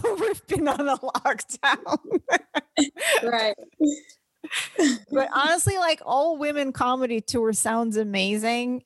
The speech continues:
Speaker 1: and
Speaker 2: Mm.
Speaker 1: maybe, like, all women slash L G B T comics tour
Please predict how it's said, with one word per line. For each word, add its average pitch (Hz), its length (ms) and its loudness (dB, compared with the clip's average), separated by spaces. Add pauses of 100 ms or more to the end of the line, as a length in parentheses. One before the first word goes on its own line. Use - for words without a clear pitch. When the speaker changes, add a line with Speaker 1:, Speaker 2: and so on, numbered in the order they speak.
Speaker 1:
and 190 540 0
Speaker 2:
Mm. 202 80 -6
Speaker 1:
maybe, 190 420 0
like, 202 400 0
all 202 240 2
women 196 300 -2
slash 190 420 2
L 196 140 0
G 190 160 -4
B 180 160 -4
T 190 180 -2
comics - 520 -2
tour - 440 0